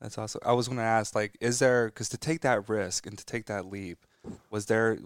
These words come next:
some sort of healing that you experienced that correlated with the being willing to actually take that risk and to feel safe enough to step into that vulnerability?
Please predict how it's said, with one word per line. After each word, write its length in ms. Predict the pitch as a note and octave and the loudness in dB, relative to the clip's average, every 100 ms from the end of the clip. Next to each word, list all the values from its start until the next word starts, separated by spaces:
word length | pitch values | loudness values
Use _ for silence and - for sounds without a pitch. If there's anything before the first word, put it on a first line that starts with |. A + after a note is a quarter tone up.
| G2 | -8
some 200 | A2+ A2 | -6 -4
sort 220 | - A2 | -2 0
of 160 | G2 - | -2 -2
healing 720 | - - A2+ G#2+ G2+ F#2+ F#2+ _ _ _ | -4 -2 -2 -2 -4 -8 -14 _ _ _
that 120 | - G#2+ | -10 -4
you 160 | G#2+ | -2
experienced 800 | G#2 - - G#2 G#2 F#2+ - - | 0 -4 -4 -6 -6 -8 -8 -6
that 140 | G2+ - | -6 -4
correlated 540 | - G2+ G2 F#2+ F#2+ | 0 2 0 -4 -4
with 160 | F#2+ - | -6 -6
the 100 | F#2+ | -8
being 320 | G2+ G2+ G2 | -6 -8 -6
willing 320 | G#2 G2+ F#2+ F2+ | -4 -4 -4 -8
to 120 | F2+ | -10
actually 220 | F#2 F#2+ | -12 -14
take 260 | - F#2+ G2 | -12 -12 -10
that 180 | F#2+ F#2 | -12 -10
risk 300 | F#2 F#2 - | -10 -10 -10
and 100 | G2+ | -10
to 40 | |
feel 160 | - G2 | -6 -4
safe 340 | - A2 G#2+ | -2 -2 -4
enough 240 | G2+ F#2+ - | -8 -10 -10
to 60 | F#2 | -8
step 260 | - F#2+ | -6 -8
into 200 | G2 F#2 | -10 -12
that 140 | F#2+ G2+ | -12 -12
vulnerability? 580 | G2+ G2 G2+ G#2 A#2+ | -10 -8 -6 -4 -6